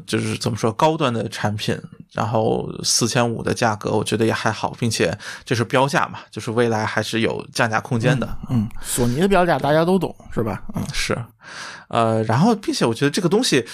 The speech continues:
Speaker 1: 可能主要的问题是，就摆家里很难和装修风格协-，协调起来，就看着非常的，呃，就奇怪啊，对，
Speaker 2: 嗨，
Speaker 1: 就这么一个感觉。
Speaker 2: 没事，没事，索尼这东西你都懂的，
Speaker 1: 啊。
Speaker 2: 是吧？
Speaker 1: 嗯，就，就不像什么，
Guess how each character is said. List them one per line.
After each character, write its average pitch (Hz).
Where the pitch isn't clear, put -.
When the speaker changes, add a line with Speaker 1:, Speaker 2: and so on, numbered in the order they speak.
Speaker 1:
可 -
能 139
主 165
要 113
的 143
问 208
题 175
是， 147
就 139
摆 117
家 185
里 120
很 117
难 117
和 196
装 185
修 196
风 -
格 -
协-， -
协 135
调 123
起 -
来， -
就 127
看 170
着 127
非 175
常 143
的， 117
呃， 117
就 117
奇 -
怪 123
啊， 104
对， 120
Speaker 2:
嗨， 131
Speaker 1:
就 -
这 -
么 143
一 120
个 -
感 -
觉。 -
Speaker 2:
没 -
事， -
没 -
事， 123
索 110
尼 120
这 208
东 180
西 170
你 127
都 170
懂 -
的， -
Speaker 1:
啊。 -
Speaker 2:
是 -
吧？ 113
Speaker 1:
嗯， 117
就， 120
就 117
不 -
像 147
什 123
么， 120